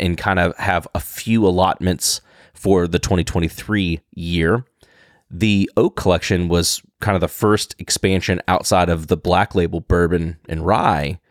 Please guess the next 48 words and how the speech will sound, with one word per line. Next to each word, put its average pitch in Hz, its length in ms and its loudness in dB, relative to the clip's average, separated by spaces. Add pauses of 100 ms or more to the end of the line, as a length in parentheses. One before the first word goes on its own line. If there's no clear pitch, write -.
(600)
that 107 220 2
we've 104 360 2
seen 113 500 2
kind 90 220 0
of 87 80 0
some - 160 -2
S - 180 -2
K 110 240 0
Us 98 220 0
growing 87 680 0 (720)
with 92 140 2
the - 80 -2
brand. 87 420 2
And 110 160 0
I 160 100 4
wanted 202 260 2
to 185 60 2
kind 185 200 0
of 180 80 4
open 170 240 2
this 156 140 0
topic 127 400 0
up 82 160 0
and 87 100 0
just 92 220 0
try 107 160 2
and 92 160 2
see 95 440 0 (120)
for 95 420 2 (480)
Pursuit 110 420 -2 (200)
specifically, 131 920 -2
as 98 240 0
well 117 320 2
as 95 380 2 (240)
just - 240 0
brands 104 320 2
in 90 140 -2
general, 92 540 2 (340)
you 101 80 2
know, 98 60 4
some 151 180 0
of 160 60 2
the 120 80 2
things 117 240 0
that 101 60 0
we 85 100 -2
talked - 320 -2
about 82 360 0